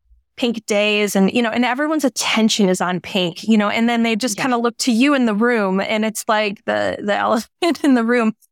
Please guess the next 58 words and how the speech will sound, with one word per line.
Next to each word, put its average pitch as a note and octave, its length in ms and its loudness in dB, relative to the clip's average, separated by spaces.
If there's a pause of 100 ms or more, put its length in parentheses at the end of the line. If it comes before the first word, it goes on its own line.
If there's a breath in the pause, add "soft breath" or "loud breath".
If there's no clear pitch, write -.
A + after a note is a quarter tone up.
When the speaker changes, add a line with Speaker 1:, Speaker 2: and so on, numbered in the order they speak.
(220)
Speaker 1:
But D#4+ 120 0
sometimes F4 440 -2
it's D#4+ 140 -2
like, D4+ 180 0
I C4+ 100 -2
don't C4+ 140 0
wanna C4 220 0
wear G3+ 180 -2
pink, - 360 -8
you B3 80 2
know, G#3+ 180 2
and A3+ 100 0
I A#3 100 -2
don't B3 180 0
wanna A#3+ 300 -2
really G#3 280 -2
celebrate G3 500 -2
this - 180 -4
month G3+ 240 2
and A3 120 0
I G#3+ 120 0
don't A3 220 0
know G#3 220 2
what A3+ 280 -2
I A3+ 100 0
wanna F#3+ 300 0
do G3 300 0
because G3 320 -2
I'm G3+ 140 2
still G3+ 200 0
trying G3 220 -4
to - 80 -12
figure G3 260 -2
it F#3 80 -2
out F#3+ 300 -2 (320)
ten A3 260 2
years G3 380 2
later, F3+ 480 0
you A3 100 2
know? G3+ 100 0
So A3+ 360 0
I B3 140 -2
think C#4 280 -4
it's D4 220 -2
just, A#3+ 280 -2
it's A#3+ 200 -2
okay G3+ 400 0
to A3 100 -2
have F#3+ 300 -4
those F#3+ 260 -2
feelings G3+ 600 2
of, F#3 180 -2
like, F#3 280 -2
just - 260 -4
not F3+ 260 0
knowing F#3+ 680 2 (400)
and, G#3+ 140 4
and G#3 480 2